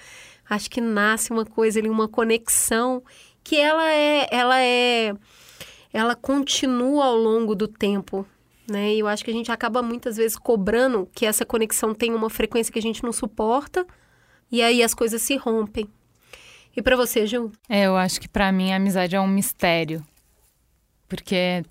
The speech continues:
Speaker 2: tem a ver com o que o Vinícius falava de a vida é a arte dos encontros, mesmo que haja tantos desencontros pela vida.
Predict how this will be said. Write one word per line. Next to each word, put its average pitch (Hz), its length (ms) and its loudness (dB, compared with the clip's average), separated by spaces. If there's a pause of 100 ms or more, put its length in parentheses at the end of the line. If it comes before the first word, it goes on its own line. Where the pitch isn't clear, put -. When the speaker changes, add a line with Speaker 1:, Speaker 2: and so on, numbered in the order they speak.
Speaker 2:
tem 196 200 2
a 196 100 4
ver 185 360 0
com 185 600 -2 (520)
o 170 60 -8
que - 140 -2
o - 20 0
Vinícius 180 460 0
falava 165 460 0
de 156 520 0
a 151 80 0
vida 156 280 0
é - 20 4
a 160 80 4
arte 156 240 -2
dos 160 220 -2
encontros, 170 880 -2
mesmo 170 320 0
que 180 100 -4
haja 170 180 0
tantos 175 360 -2
desencontros 170 640 -2
pela 165 340 0
vida. 170 500 0